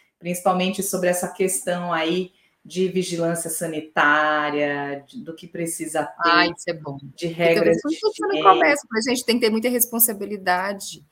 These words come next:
Speaker 2: pra que
Speaker 1: Sim.
Speaker 2: eu, pra eu comercializar isso aqui. Não é assim, faz igual eu forneço pra, pra umas vizinhas aqui.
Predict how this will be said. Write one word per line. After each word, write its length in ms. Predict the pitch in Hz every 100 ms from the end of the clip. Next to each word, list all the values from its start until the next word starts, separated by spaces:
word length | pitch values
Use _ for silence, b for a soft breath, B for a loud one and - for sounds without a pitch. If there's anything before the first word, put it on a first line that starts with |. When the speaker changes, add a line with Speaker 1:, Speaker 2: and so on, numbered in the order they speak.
| _ _ _ -
Speaker 2:
pra 100 | 175
que 220 | 175 190 165
Speaker 1:
Sim. 140 | 151
Speaker 2:
eu, 180 | 175 165 _
pra 100 | 175
eu 80 | 180
comercializar 840 | 196 180 185 - 156 156 165 147
isso 160 | 143 -
aqui. 260 | 151 160 156
Não 100 | 156
é 100 | 202
assim, 320 | - 214 185
faz 460 | - 175 156 156
igual 280 | 170 165 160
eu 120 | 165 160 _ _ _ - -
forneço 420 | 190 170 165 165
pra, 120 | 170
pra 160 | 165 170
umas 120 | 160
vizinhas 540 | 170 156 170 165 156 156
aqui. 440 | 147 - 143 139